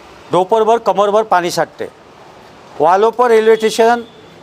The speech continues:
वालोप्या गावामध्ये परवाच्या दिवशी कमरभर पाणी होतं. याचा अर्थ असा आहे की रस्ता झाला आहे खाली आणि गटारं झालेत उंच, त्याच्यामुळं पाणी जायला मार्ग नाही.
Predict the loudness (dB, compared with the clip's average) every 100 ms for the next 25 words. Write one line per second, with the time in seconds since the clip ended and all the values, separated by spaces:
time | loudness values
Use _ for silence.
0 | -20 -20 -20 -6 0 2 0 0 0 2
1 | 4 2 0 -2 0 -2 -6 -20 -20 -20
2 | -20 -20 -4 0 2 2 2 0 0 -4
3 | -6 -4 -4 -2 0 0 0 -2 -2 -4
4 | -8 -18 -20 -20 -20 -20 -20 -20 -20 -6
5 | 0 2 2 2 0 0 2 2 2 2
6 | 2 2 0 0 0 2 2 2 0 0
7 | 0 0 0 -2 -4 -20 -20 -6 -4 0
8 | 0 0 0 2 2 2 0 -2 0 -2
9 | -2 -12 -20 -20 -20 -8 -4 0 0 2
10 | 0 2 0 0 0 2 2 2 0 0
11 | 0